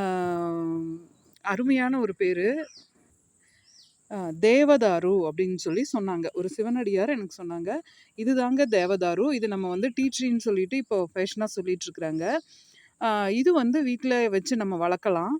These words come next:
வளர்க்கும்போது வீட்லயோ கோயில்லயோ கொடுத்து வளர்க்கலாம். இதனுடைய ஒரு ஒரு தளிர் வ-, நமக்கு வரும்போதும் நம்மளுக்கு வந்து நன்மையை கொடுக்கும்." அப்படின்னு சொல்லி சொல்லிட்டு ஒருத்தர் வாங்கிட்டு போனாங்க. அ, எனக்கு தெரியாதுங்க. ரொம்ப நாளா இதுதான் வந்து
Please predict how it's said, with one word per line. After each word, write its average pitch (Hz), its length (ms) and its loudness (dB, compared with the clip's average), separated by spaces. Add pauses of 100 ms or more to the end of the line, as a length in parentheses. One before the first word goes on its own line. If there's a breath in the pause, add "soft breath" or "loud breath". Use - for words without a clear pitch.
(400 soft breath)
வளர்க்கும்போது 233 600 2
வீட்லயோ 233 480 0
கோயில்லயோ 233 500 2
கொடுத்து 208 300 -2
வளர்க்கலாம். 175 520 0 (120)
இதனுடைய 240 520 0 (560 soft breath)
ஒரு 254 260 6
ஒரு 320 300 4
தளிர் 262 360 4
வ-, 202 460 4
நமக்கு 190 300 -2
வரும்போதும் 214 600 2
நம்மளுக்கு 208 340 0
வந்து 208 140 -2
நன்மையை 202 420 -2
கொடுக்கும்." 170 480 -4 (420 soft breath)
அப்படின்னு 180 280 0
சொல்லி 185 260 0
சொல்லிட்டு 190 420 -2
ஒருத்தர் 196 300 -2
வாங்கிட்டு 175 340 -4
போனாங்க. 165 320 -2 (640 soft breath)
அ, 190 140 -4
எனக்கு 196 280 -2
தெரியாதுங்க. 214 520 2
ரொம்ப 190 180 0
நாளா 214 280 0
இதுதான் 214 340 0
வந்து 208 200 -2